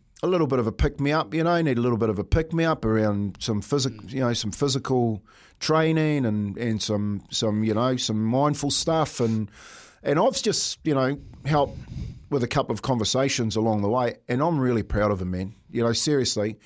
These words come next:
Speaker 2: Mm.
Speaker 1: in twelve to fourteen weeks, the kid's gone from, "I haven't been for a run, I actually haven't done any exercise," to belting
Speaker 2: Yeah.
Speaker 1: out push-ups, Joe. And I said to Joe, "You realise how many push-ups you've done over the last four days?"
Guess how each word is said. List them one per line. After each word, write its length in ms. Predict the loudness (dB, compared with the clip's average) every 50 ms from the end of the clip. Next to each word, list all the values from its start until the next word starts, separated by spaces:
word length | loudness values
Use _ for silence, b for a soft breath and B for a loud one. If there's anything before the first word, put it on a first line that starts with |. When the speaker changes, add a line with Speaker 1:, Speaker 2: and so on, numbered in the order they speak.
| -14
Speaker 2:
Mm. 460 | -14 -14 -14 -14 -18 -20 -14 -6 -2
Speaker 1:
in 120 | -2 0 2
twelve 580 | 2 2 4 4 4 4 2 2 0 -4 -10 -10 -8
to 120 | -6 -6
fourteen 680 | -4 -2 0 2 2 4 4 4 4 2 2 2 2 2
weeks, 480 | 2 2 0 0 -4 -6 -6 -4 -4
the 80 | -4 -4
kid's 400 | -4 0 0 0 0 0 -4 -2
gone 260 | 0 0 0 0 0
from, 380 | 0 0 0 0 0 -2 -4 -8 -16 _ _ _ _ -2
"I 60 | 0
haven't 260 | 2 2 2 0 0
been 180 | 0 0 0 0
for 180 | 0 0 0 2
a 20 |
run, 180 | 2 2 2 2
I 80 | 2 0
actually 160 | 0 0 0 0
haven't 120 | 0 0
done 120 | 0 0 0
any 200 | 0 0 0 -2
exercise," 640 | -2 -2 -4 -4 -2 -2 0 0 0 -2 -4 -6 -10 b b b b b b b b b b b b -2
to 100 | -2 -2
belting 520 | -2 0 2 2 2 4 4 2 2 2
Speaker 2:
Yeah. 100 | 2 0
Speaker 1:
out 140 | 0 2 2
push-ups, 720 | 2 2 2 2 2 2 2 0 0 -2 -2 -2 -2 -4 -6 -10 _ -20 -20 _ _
Joe. 180 | 0 2 4 4 4
And 100 | 4 4
I 20 | 2
said 180 | 2 0 0
to 60 | -2 0
Joe, 120 | 0 0
"You 180 | 0 0 0 0
realise 320 | 0 2 2 2 2 2 2
how 80 | 0
many 160 | 0 0 0 0
push-ups 420 | 0 -2 -2 0 -2 -4 -4 -4
you've 120 | -4 -2 -2
done 160 | 0 0 2
over 140 | 2 0 0
the 100 | 0 0
last 260 | 2 2 0 0 -2
four 180 | -2 -2 0 0
days?" 340 | 0 0 0 -2 -4 -8 -12